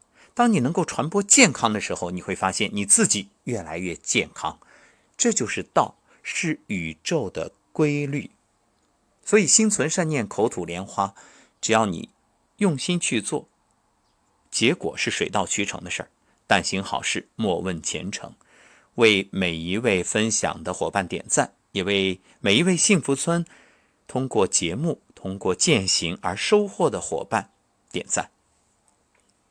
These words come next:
所以幸福村它就是一个虚拟的存在。当然，未来我有一个设想是能够落地，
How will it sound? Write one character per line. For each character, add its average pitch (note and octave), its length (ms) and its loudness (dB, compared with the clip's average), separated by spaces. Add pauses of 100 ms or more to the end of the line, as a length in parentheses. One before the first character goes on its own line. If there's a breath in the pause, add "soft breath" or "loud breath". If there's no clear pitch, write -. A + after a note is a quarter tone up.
(540)
所 A#3+ 140 6
以 A3 60 8
幸 A#3 180 8
福 - 100 -2
村 E3+ 320 0
它 - 120 -4
就 E3 120 -4
是 B2+ 120 -4
一 A#2 80 0
个 C#3 80 -2
虚 - 180 0
拟 D#3 140 2
的 - 100 -8
存 - 180 -4
在。 G#2+ 200 -4 (300 soft breath)
当 G2 140 4
然， A2+ 140 2
未 C#3 140 2
来 F2+ 180 2
我 G2+ 220 0
有 G2+ 120 2
一 F2+ 120 -10
个 A2+ 100 -6
设 - 240 4
想 - 240 -4
是 - 320 -8 (240 loud breath)
能 G2 120 -2
够 D3 120 4
落 D3 180 4
地， A#2 240 -4